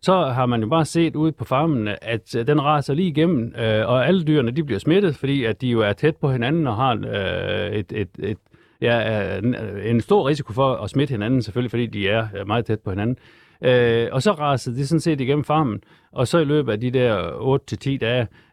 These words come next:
øh, så var de sådan set inficeret alle sammen, og, og så har de jo opbygget en, en, en immunitet. Og så ser man ikke, altså, fordi de der minkvarianter, de uddøde jo. Den der cluster fem, der var faktisk ikke set i syv uger, dengang at, øh,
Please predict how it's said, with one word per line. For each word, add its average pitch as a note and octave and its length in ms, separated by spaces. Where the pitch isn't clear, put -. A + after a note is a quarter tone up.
øh, G2+ 360
så D#3 140
var C3+ 200
de G#2 100
sådan C3 180
set A#2+ 260
inficeret A2 480
alle B2 160
sammen, B2 320
og, A2+ 180
og B2 160
så D#3 120
har C3+ 160
de B2 80
jo C3+ 120
opbygget G#2 440
en, F#2+ 120
en, F#2+ 280
en G2 240
immunitet. G#2+ 760
Og B2+ 100
så F3 100
ser F3 220
man A#2+ 180
ikke, E3+ 320
altså, A#2+ 180
fordi B2+ 160
de D#3+ 120
der F3 260
minkvarianter, A2+ 720
de G#3+ 80
uddøde C3 440
jo. E2+ 120
Den - 120
der E3+ 80
cluster B2+ 360
fem, E3 300
der D#3 60
var E3 140
faktisk D#3+ 240
ikke E3+ 160
set D#3+ 200
i B2 40
syv F3 300
uger, E3 380
dengang C3+ 420
at, G2 340
øh, G2+ 60